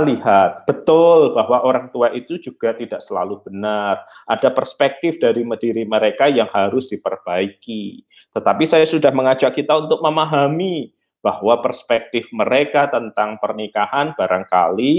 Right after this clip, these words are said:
eh, dipengaruhi oleh orang-orang di sekitar mereka. Belum genap, belum utuh kalau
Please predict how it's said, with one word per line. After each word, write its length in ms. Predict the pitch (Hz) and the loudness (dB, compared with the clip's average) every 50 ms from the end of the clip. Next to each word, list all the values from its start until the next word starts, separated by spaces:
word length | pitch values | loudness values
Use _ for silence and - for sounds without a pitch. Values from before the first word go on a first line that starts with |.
| 196 - | -2 -4
eh, 440 | _ _ _ _ _ - 95 95 95 - | _ _ _ _ _ -6 -4 -4 -4 -4
dipengaruhi 720 | - 101 101 104 98 101 101 104 107 117 135 151 107 - | -4 -6 -4 -2 -2 0 2 2 2 2 2 2 0 0
oleh 160 | 117 110 107 92 | 0 -2 -2 -2
orang-orang 560 | - 92 98 98 92 92 92 90 92 92 - | -2 -2 -2 -2 -2 -2 -4 -4 -6 -6 -8
di 80 | - | -10
sekitar 480 | 90 - _ - 98 80 - 82 80 - - 80 | -16 -14 _ -14 -14 -10 -8 -10 -10 -10 -12 -12
mereka. 640 | - 85 80 - _ - 85 80 76 73 - - | -10 -10 -12 -12 _ -14 -12 -10 -10 -10 -12 -12
Belum 480 | _ - 123 127 127 143 156 147 147 147 | _ 0 2 4 6 6 6 4 2 -2
genap, 640 | - 120 95 92 98 113 123 131 131 123 123 - - | -6 -6 -6 -2 0 2 4 4 4 2 0 -2 -4
belum 240 | 104 107 104 - - | 0 0 0 0 -2
utuh 320 | 117 107 - - 127 127 | -8 -10 -6 -6 -6 -4
kalau 240 | - 90 98 98 | -4 -4 -4 -4